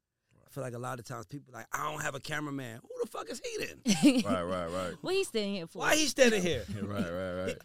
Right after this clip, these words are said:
Speaker 1: He, he don't, he, he, "I don't have a camera." You got a phone, don't you?
Speaker 3: Right.
Speaker 1: Put your phone
Speaker 3: Hey,
Speaker 1: out.
Speaker 3: four K settings,
Speaker 1: Seriously.
Speaker 3: adaptive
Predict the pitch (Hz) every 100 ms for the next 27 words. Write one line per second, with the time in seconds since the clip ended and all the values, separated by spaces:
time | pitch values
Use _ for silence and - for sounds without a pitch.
0 | 101 202 269 - - 110 196 185 220 -
1 | - 156 202 190 156 - 208 147 101 147
2 | 123 - 190 165 147 185 - - _ 85
3 | 92 82 _ _ _ _ - 180 170 233
4 | 220 156 95 87 101 90 104 104 214 240
5 | - 143 104 78 78 92 - 92 87